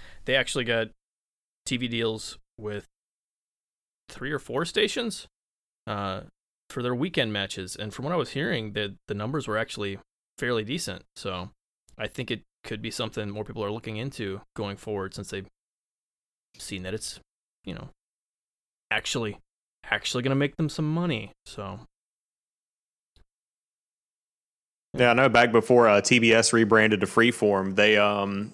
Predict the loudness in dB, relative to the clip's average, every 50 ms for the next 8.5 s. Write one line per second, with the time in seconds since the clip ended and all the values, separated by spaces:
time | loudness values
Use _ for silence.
0 | -14 _ 0 4 6 6 6 6 6 4 4 4 2 2 2 4 4 4 4 4
1 | 2 2 0 -6 -16 -14 -4 0 0 2 2 2 2 0 0 0 0 2 2 2
2 | 2 2 2 0 0 2 2 4 4 2 2 2 4 4 6 6 4 2 0 -2
3 | -6 -8 -6 0 2 4 4 4 2 0 0 2 2 2 2 2 0 -2 -2 -4
4 | -4 -2 0 0 0 0 0 -2 -4 -4 -6 -6 -4 -4 -4 -4 -4 -4 -2 -2
5 | -2 -2 0 -2 -4 -4 -6 -6 -4 -2 -2 0 0 0 -2 -2 0 0 0 0
6 | 0 -4 -10 -14 -10 -8 -6 -4 0 4 4 6 6 6 6 6 6 6 6 4
7 | 4 4 4 4 4 6 4 4 2 -2 -6 -14 -14 -14 -10 -4 0 4 4 4
8 | 4 4 2 0 0 0 0 -2 -6